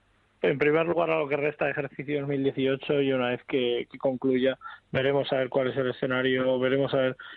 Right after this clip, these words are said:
cuál es la hoja de ruta por parte de las entidades para ver si, bueno, si proseguimos, ¿no? en, en la senda en la que se ha visto, sobre todo con la perspectiva en la que se ha visto a lo largo del, del año dos mil dieciocho.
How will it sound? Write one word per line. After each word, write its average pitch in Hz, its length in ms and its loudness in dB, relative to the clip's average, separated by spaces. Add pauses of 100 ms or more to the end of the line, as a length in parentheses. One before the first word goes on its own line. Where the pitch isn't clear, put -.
(180)
cuál 135 280 2
es 131 200 0
la 131 180 2
hoja 131 240 0
de 131 80 2
ruta 135 340 2
por 127 180 0
parte 131 260 0
de 131 100 2
las 131 140 -2
entidades 135 500 2 (380)
para 127 180 2
ver 131 180 2 (120)
si, 123 380 2
bueno, 147 380 -2 (160)
si 123 280 2
proseguimos, 131 720 0
¿no? 151 220 2
en, 139 240 0
en 143 140 2
la 131 200 0
senda 151 340 2
en 147 80 2
la 147 120 0
que 143 260 0 (460)
se 160 120 0
ha - 20 -2
visto, 147 400 -2
sobre 135 240 -2
todo 139 240 -4
con 135 80 0
la 131 80 0
perspectiva 131 560 -2
en 120 60 0
la 120 80 -2
que 117 100 -6
se - 100 -6
ha 120 40 -2
visto 120 280 -4
a 120 40 -2
lo 117 80 -4
largo 120 260 -4
del, 113 420 -10
del 120 120 -6
año 117 220 -6
dos 113 100 -14
mil 123 120 -18
dieciocho. 120 540 -12